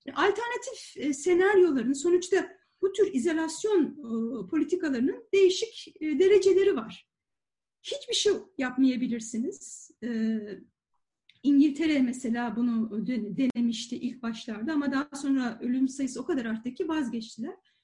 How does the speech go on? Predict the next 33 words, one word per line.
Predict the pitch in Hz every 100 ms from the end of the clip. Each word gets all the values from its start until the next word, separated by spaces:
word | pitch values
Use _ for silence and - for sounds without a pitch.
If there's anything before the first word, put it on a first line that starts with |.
| -
Ama | 381
hiçbir | 571 571 403
şey | 370
yapmazsanız | 359 370 381 359 262 240 254
ve | 262
virüs | 311 349 -
doğal | 320 349 349
sürecini | 320 277 226 247 277
yayılıp, | 311 269 302 _ _ _ _ _ _ -
e, | 247 240 240 233 220
yayılıp | 330 330 320 -
ömrünü | 262 330 330 277
tamamlasın, | 311 330 320 311 311 -
işte | 254
sürü | 262 320 349 269
bağışıklığı | 285 277 285 269 262
kazanılsın | 302 302 277 269 247 269
dersek | 359 262 349 403 _ _ _ _ _ -
o | 453
zaman | 415 294 392 -
bu | 285 466
tür | 466 349
bir | 320 247 -
uygulamanın | 349 330 311 277 262 453 480 - -
e, | 247 226
gayri | 339 403 381
safi | 381 339 330
yurt | 294 392 370
içi | - 294
hasıla | 285 285 269 226
cinsinden | 339 339 294 233
maliyeti | 254 370 359 294 247 392 - _ _ _
ekonominin, | 359 403 415 359 320 427